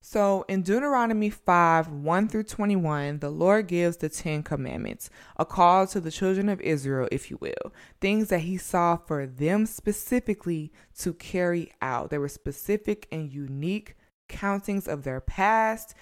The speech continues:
and considering their future, a call for them to carry out. In my Bible, before verse twenty-two, there's a subtitle, and it reads, "The People's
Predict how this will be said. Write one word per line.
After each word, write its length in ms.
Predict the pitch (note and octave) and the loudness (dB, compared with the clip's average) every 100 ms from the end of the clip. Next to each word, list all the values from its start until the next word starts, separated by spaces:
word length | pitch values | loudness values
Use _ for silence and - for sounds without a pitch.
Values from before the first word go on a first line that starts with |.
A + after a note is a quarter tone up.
| - - | -12 -8
and 140 | E3+ | -6
considering 760 | F3+ E3 - F#3+ G3 G3+ G3+ G#3 | -6 -8 -4 0 2 0 -2 -2
their 180 | D3 G3+ | -2 -2
future, 560 | - C3+ - B2+ B2 D3+ - - _ _ - | -4 -6 -6 -8 -8 -10 -18 -20 _ _ -2
a 60 | E3 | 0
call 720 | - G3 F#3+ F3+ F3+ - _ _ _ _ | 6 8 8 6 2 -6 _ _ _ _
for 180 | - E3 | 4 4
them 380 | D3+ C3+ - - _ _ - | 4 0 -2 -8 _ _ -12
to 160 | C#3 | -12
carry 400 | C3+ C#3+ C3 B2+ | -8 -8 -6 -6
out. 180 | A2 A#1 _ _ _ _ _ _ - | -6 -6 _ _ _ _ _ _ -8
In 280 | E3+ E3+ F3 | -4 -2 2
my 260 | F3+ A#3+ | 2 2
Bible, 600 | C4 F3+ D#3 D3+ D3 C#3+ | 0 0 0 -4 -6 -8
before 800 | D3 D3 - - F#3+ A3 A#3+ B3+ G#3 | -8 -10 -10 -6 -2 0 0 -2 -2
verse 380 | F#3+ F#3+ F#3 | 0 0 -2
twenty-two, 1000 | - - G3 F3+ F3 - - D3+ B2 B2 - _ _ - | -10 -8 -6 -6 -8 -14 -16 -14 -16 -18 -20 _ _ -6
there's 360 | F3+ F#3 F#3 - | -4 -2 -6 -10
a 80 | E3+ | -14
subtitle, 1000 | - - F3+ F3 F3 - C#3+ B2 A#2+ - _ _ _ _ _ _ - | -12 -10 -8 -10 -12 -20 -18 -18 -20 -20 _ _ _ _ _ _ -8
and 300 | F3+ F3+ F3 | -6 -6 -8
it 220 | F#3 F#3 | -8 -8
reads, 460 | E3+ F3 E3 E3 - _ | -10 -10 -10 -12 -20 _
"The 100 | D#3 | -16
People's 840 | - - G#3+ G#3+ G#3 G3+ G3 G3 | -14 -12 -12 -12 -10 -8 -8 -12